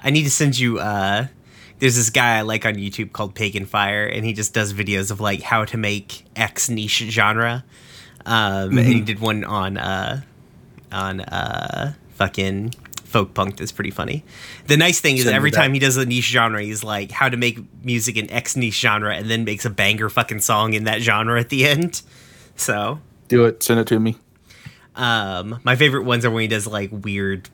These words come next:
Speaker 1: weird extreme metal genres. So, like, like how to make a cyber grind album. <laughs> So.
Speaker 2: Jeez.
Speaker 1: Uh,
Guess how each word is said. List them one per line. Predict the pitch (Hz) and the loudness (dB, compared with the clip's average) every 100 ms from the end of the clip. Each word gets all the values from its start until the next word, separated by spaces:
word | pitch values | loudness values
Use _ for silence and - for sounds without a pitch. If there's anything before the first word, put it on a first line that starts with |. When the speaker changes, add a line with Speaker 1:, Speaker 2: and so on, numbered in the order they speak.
| _ _ - | _ _ -10
Speaker 1:
weird | 117 101 101 | -4 -2 -2
extreme | 92 - - 107 95 | -2 -4 -2 -2 -2
metal | 95 95 98 | -4 -4 -4
genres. | 107 98 98 104 151 - - - | 0 -2 -2 -4 -2 -2 -2 -6
So, | - 107 101 | -2 0 0
like, | 107 107 123 - - - - | -4 -2 -4 -6 -20 -14 -2
like | 110 | 0
how | 104 113 | 4 2
to | 104 | 2
make | 101 | -4
a | 104 | -2
cyber | - 95 98 98 | -2 0 -2 -4
grind | 98 95 98 | -6 -6 -4
album. | 98 131 151 226 - - - | -2 0 6 6 4 -8 -4
<laughs> | 254 - - 285 - - - - - - - | -4 -2 0 -2 -2 -20 -20 -20 -20 -20 -6
So. | - 98 107 | -2 -2 -2
Speaker 2:
Jeez. | - - 87 85 87 - - - 127 | -8 -4 -2 -2 -2 -2 -2 -6 0
Speaker 1:
Uh, | 117 104 95 151 | 2 0 -4 -6